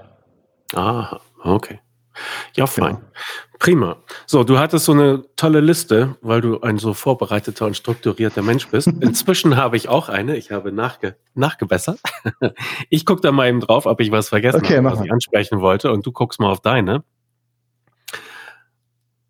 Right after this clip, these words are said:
Speaker 1: Ja, ich habe hier eigentlich nur noch einen Punkt. Also, wenn ich ein, ein,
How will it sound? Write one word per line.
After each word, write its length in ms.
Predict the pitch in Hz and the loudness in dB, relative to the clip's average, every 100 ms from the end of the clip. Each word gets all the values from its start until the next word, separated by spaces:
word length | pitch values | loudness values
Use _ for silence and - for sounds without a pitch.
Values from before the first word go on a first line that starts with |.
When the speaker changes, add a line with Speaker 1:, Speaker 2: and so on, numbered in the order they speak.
| _ _ _ _ _ _ _ _ _ _ _ _ _ _ _ - | _ _ _ _ _ _ _ _ _ _ _ _ _ _ _ -10
Speaker 1:
Ja, 180 | 127 110 _ | -8 -8 _
ich 160 | 123 - | -4 -2
habe 100 | 123 | 0
hier 120 | 110 | 2
eigentlich 240 | 110 110 | 0 0
nur 100 | 120 | 0
noch 140 | 104 90 | 0 0
einen 260 | 107 - | -6 -8
Punkt. 340 | - 131 113 - | -2 0 0 -2
Also, 320 | 95 101 95 | -4 -2 0
wenn 120 | 120 | 2
ich 200 | 143 - | 2 2
ein, 240 | 120 117 117 | 2 2 2
ein, 360 | 117 113 107 | 2 0 -4